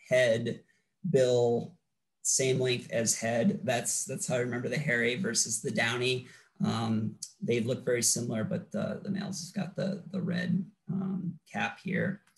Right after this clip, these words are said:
And they'll, they'll come to suet, they'll come to, you know, seeds as well. And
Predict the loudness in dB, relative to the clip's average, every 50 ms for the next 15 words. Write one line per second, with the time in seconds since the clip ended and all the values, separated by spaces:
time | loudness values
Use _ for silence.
0 | _ _ _ _ _ -2 0 0 2 4 2 2 2 2 0 2 2 0 2 2
1 | 2 2 2 2 2 0 0 0 -2 -4 -6 -4 -4 -4 -2 -2 -2 -2 -2 -2
2 | 0 0 0 -2 -2 -4 -10 -18 _ _ _ _ _ _ -8 -6 -6 -4 -6 -4
3 | -2 -2 0 0 -2 -2 -4 -4 -4 -4 -6 -4 -2 0 0 2 2 2 0 -2
4 | -4 -8 -14 -20 _ _ _ -6 -4 -2 0 0 0 -2